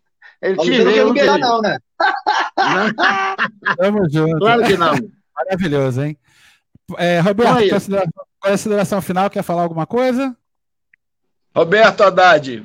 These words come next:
Speaker 4: um prazer conhecê-lo. Felipe, a mesma coisa. Parabéns pelo trabalho. Paulo Soares, sou um grande
Speaker 2: Obrigado.
Speaker 4: admirador do seu trabalho,
Speaker 2: Obrigado.
Speaker 4: das suas ideias,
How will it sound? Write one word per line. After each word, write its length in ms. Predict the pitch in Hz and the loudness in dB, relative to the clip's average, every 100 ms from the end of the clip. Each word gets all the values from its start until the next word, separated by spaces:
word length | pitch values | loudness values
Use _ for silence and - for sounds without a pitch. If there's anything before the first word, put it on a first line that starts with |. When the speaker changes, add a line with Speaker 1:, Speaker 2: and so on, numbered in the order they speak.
| - | -10
Speaker 4:
um 200 | 180 180 | -8 -2
prazer 400 | 190 170 170 190 | 2 2 2 0
conhecê-lo. 760 | 185 175 160 - 185 208 196 | 0 0 0 0 2 4 4
Felipe, 840 | - 185 175 196 196 170 160 135 - _ | 0 -2 2 2 2 0 -2 -2 -6 _
a 120 | 156 | -4
mesma 380 | 165 170 143 151 | 0 -2 0 -2
coisa. 600 | - 196 214 202 208 202 - _ _ | 2 4 6 4 4 0 -4 _ _
Parabéns 520 | 165 170 160 180 185 | 0 2 2 0 -2
pelo 260 | - 180 170 | 0 0 0
trabalho. 840 | 170 165 147 139 196 208 202 196 - _ _ _ _ - | -2 0 0 4 4 6 4 2 -4 _ _ _ _ 2
Paulo 320 | 196 214 202 | 6 6 4
Soares, 760 | - 175 165 135 127 - - | 2 4 4 4 0 -6 -8
sou 220 | - - 175 | -12 -6 -4
um 100 | 160 | 0
grande 320 | 180 190 190 | 2 2 2
Speaker 2:
Obrigado. 80 | 170 | 0
Speaker 4:
admirador 840 | 175 180 175 160 - 175 185 180 147 | 0 2 4 2 0 -2 2 2 0
do 120 | 151 | -6
seu 240 | 147 175 165 | -6 -4 -4
trabalho, 600 | 156 143 139 190 196 185 | 0 0 4 4 6 4
Speaker 2:
Obrigado. 220 | 170 180 | 2 2
Speaker 4:
das 120 | 156 | 2
suas 300 | - 175 156 | -2 -6 -4
ideias, 640 | 143 123 151 185 196 190 | -6 -4 2 4 4 2